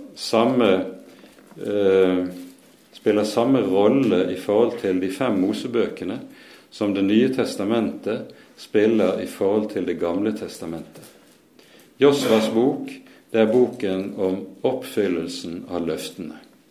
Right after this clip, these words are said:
Hvordan løftene som Herren har gitt til Abraham, og som gjelder landet,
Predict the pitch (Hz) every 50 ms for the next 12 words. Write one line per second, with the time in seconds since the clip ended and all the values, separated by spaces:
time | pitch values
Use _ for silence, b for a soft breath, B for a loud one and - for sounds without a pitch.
0 | _ _ _ _ _ _ _ _ _ _ _ _ _ _ _ - 107 120 127 110
1 | 104 98 98 98 92 92 107 110 110 - - - - 117 110 113 123 - B B
2 | B B B B - - - 107 90 98 104 107 110 113 107 101 101 104 110 110
3 | 107 107 - 98 92 104 117 113 113 110 110 - 87 90 101 113 131 147 - -
4 | - - 101 98 101 104 101 95 90 87 90 98 110 110 110 107 98 -